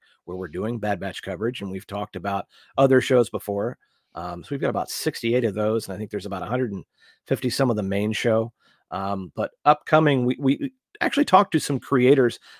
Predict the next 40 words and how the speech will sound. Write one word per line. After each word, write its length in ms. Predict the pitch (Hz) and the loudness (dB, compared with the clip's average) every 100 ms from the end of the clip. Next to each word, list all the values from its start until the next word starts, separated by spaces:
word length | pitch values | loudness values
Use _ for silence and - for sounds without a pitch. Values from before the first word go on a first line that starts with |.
| - | -4
about 240 | 117 123 | 0 0
how 360 | - 151 147 143 | 2 8 8 8
they 460 | 113 131 139 131 - _ - | 6 6 6 2 -6 _ -8
covered 460 | - 127 113 95 | -2 0 0 -2
the 80 | 98 | -6
Bad 340 | 82 104 101 85 | -4 -2 -2 -4
Batch. 480 | 90 67 - - - _ _ | -8 -8 -14 -16 -20 _ _
You 80 | 104 | -12
know, 180 | 98 92 | -8 -8
um, 400 | 87 90 82 73 | -8 -10 -10 -14
folks 320 | - 123 117 | -2 -2 0
who 140 | - 104 | -4 -4
do 360 | 104 98 98 - | -4 -4 -4 -4
writing 280 | 107 95 90 | -2 -2 -6
for 100 | - | -10
Fantha 320 | 117 110 95 | -6 -6 -6
Tracks, 400 | 98 101 95 - - | -6 -6 -6 -12 -14
or 80 | 90 | -10
they 100 | 90 | -8
do 140 | 95 | -8
their 180 | 82 - | -8 -6
own 180 | 113 98 | -4 -2
podcasts, 680 | 95 87 90 78 76 - - _ _ _ - | -6 -6 -8 -8 -10 -18 -20 _ _ _ -12
uh, 140 | 95 90 | -10 -8
you 160 | 80 | -10
know, 180 | 82 80 _ | -12 -14 _
Star 200 | - 113 | -6 -2
Wars 160 | 104 95 | -2 -2
reactions 440 | 92 92 87 85 | -4 -4 -6 -10
and 80 | 90 | -10
whatnot, 340 | 87 98 90 85 _ _ _ _ | -10 -8 -8 -10 _ _ _ _
you 80 | 135 | 2
know, 160 | 120 123 | 4 4
because 420 | 131 143 131 - _ _ - | 4 6 4 2 _ _ -10
when 320 | 123 127 147 | 0 4 4
these 240 | 147 139 - | 4 2 2
programs 500 | 139 131 131 120 - | 4 6 4 2 0
start, 300 | 127 120 - | -4 -4 -6
it 180 | 113 - | -10 -8
gets 240 | 113 - | -8 -8